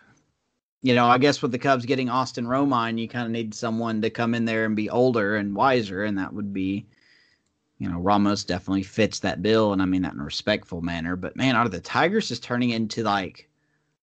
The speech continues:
Speaker 2: the old man team in a way? I mean,
Speaker 1: <laughs>
Speaker 2: you gotta look at what they got on the roster. A lot of good-looking prospects, but Miggy,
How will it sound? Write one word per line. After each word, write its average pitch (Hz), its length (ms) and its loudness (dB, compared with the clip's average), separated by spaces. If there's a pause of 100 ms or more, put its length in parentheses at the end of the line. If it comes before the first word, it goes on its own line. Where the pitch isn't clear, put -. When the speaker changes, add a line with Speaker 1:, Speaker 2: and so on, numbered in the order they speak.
Speaker 2:
the 117 120 4
old 123 300 6
man 120 320 0
team 127 480 2 (260)
in 120 80 -2
a 120 60 2
way? 117 360 2 (220)
I 107 100 -8
mean, 117 460 4
Speaker 1:
<laughs> - 100 -18
Speaker 2:
you 143 80 -4
gotta 123 180 4
look 117 220 -2
at 107 80 -6
what 110 160 -2
they 104 140 0
got 107 280 2
on 104 120 0
the 101 80 -4
roster. 104 520 -4
A 107 40 -8
lot 135 280 4
of - 80 2
good-looking 107 460 -2
prospects, 110 800 0
but 104 300 -8 (840)
Miggy, 165 720 4